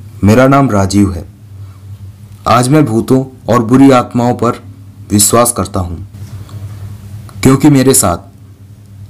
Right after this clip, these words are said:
एक बेहद ही खौफनाक भूतिया घटना घटी है। ये बात तकरीबन छः महीने पहले की है।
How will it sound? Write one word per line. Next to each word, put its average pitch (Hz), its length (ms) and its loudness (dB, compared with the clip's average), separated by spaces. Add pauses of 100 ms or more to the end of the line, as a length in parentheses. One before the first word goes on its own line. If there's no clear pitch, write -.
(120)
एक 120 180 2
बेहद 135 320 4
ही 160 60 2
खौफनाक 113 640 0
भूतिया 110 320 2
घटना 107 340 -4
घटी 98 300 -4
है। 85 160 -12 (1080)
ये 135 160 4
बात 147 320 2
तकरीबन 127 400 0
छः 123 260 -2
महीने 117 280 0
पहले 101 340 -2
की 98 180 -8
है। 85 140 -14